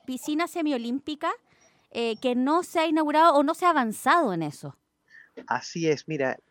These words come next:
Speaker 2: cuando decíamos que las cuatro, las tres funciones básicas de un alcalde o de una administración municipal, y hablaba de gestión y el control de gasto, bueno, es a lo que yo voy. Hoy día tenemos una piscina municipal que se prometió en la administración anterior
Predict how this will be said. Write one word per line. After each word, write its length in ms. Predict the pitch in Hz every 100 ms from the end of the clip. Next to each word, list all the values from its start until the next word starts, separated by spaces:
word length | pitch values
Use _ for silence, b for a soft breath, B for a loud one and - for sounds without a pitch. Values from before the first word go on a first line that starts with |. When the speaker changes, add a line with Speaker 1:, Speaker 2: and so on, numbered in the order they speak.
| -
Speaker 2:
cuando 560 | 131 131 135 131 131
decíamos 440 | 131 - 165 165 -
que 80 | 147
las 140 | 135
cuatro, 320 | - 160 170 143
las 160 | 139
tres 160 | 160 -
funciones 360 | 175 - 170
básicas 440 | - 165 190 170 156
de 80 | 151
un 120 | 160
alcalde 480 | 156 _ 160 147 123
o 140 | 123
de 80 | 135
una 140 | 143
administración 480 | 139 139 131 123 143
municipal, 440 | 143 - 127 160 B B B -
y 100 | 117
hablaba 360 | 120 139 147
de 100 | 139
gestión 480 | - 135 - 170 139
y 60 | 127
el 80 |
control 340 | - 117 - 143
de 120 | 135
gasto, 420 | 160 190 - 226
bueno, 300 | 165 107 90 _
es 200 | 170 170
a 80 | 160
lo 140 | 156
que 140 | 143 143
yo 160 | 156
voy. 200 | 131 110 B B B _
Hoy 180 | 135 131
día 240 | 165 185
tenemos 400 | 175 160 175 175
una 380 | 175 175 175 180 b _ _
piscina 440 | 135 - 185 196
municipal 720 | 180 160 - 151 123 135 180 _
que 120 | -
se 160 | 104 113
prometió 440 | 107 107 113 160
en 80 | 180
la 60 | 151
administración 560 | 131 131 - 113 139
anterior 520 | 127 - 117 123 160